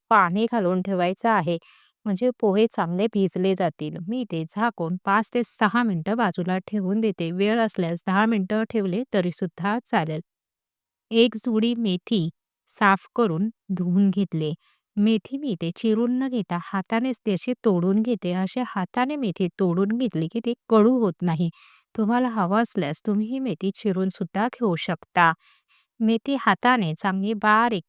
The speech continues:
तोडून घेतली. त्यानंतर इथे पोहे आहेत ते चांगले भिजले गेलेत. हाताने ते चांगले मॅश करून घ्यायचे, असं पीठ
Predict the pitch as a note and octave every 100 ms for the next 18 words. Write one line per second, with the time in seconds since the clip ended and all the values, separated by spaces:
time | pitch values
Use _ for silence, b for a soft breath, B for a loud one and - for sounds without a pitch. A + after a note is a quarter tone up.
0 | - G3+ F#3+ G#3 A3+ C4 F3 D#3+ - G#3+
1 | A3+ B3 A#3+ C4+ B3+ E3+ E3+ - - A3
2 | G#3+ B3+ F3+ - A#3+ B3 A3 G#3+ G#3 F3+
3 | - F#3+ A#3 C4 E3+ - b b b -
4 | G3 G3+ C4 C4+ G3+ G#3 A3 G#3 F#3 G3+
5 | G#3+ F#3+ G3 - A#3+ A3+ A#3+ A#3 B3 F3
6 | F#3 F#3+ A#3 - - B3+